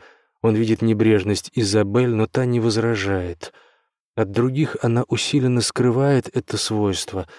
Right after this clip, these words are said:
но, показывая Дэну, как всё запущено на самом деле, даже находит в том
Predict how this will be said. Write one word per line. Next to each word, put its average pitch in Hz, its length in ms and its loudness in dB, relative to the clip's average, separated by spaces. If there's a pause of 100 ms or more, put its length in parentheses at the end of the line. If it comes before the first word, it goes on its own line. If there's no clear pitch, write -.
(200)
но, 113 160 2
показывая 120 600 0
Дэну, 113 400 0
как 110 140 -2
всё 120 180 -2
запущено 110 600 -2
на 107 120 0
самом 107 380 0
деле, 139 280 0
даже 123 280 -2
находит 139 420 -2
в - 120 -14
том 135 260 0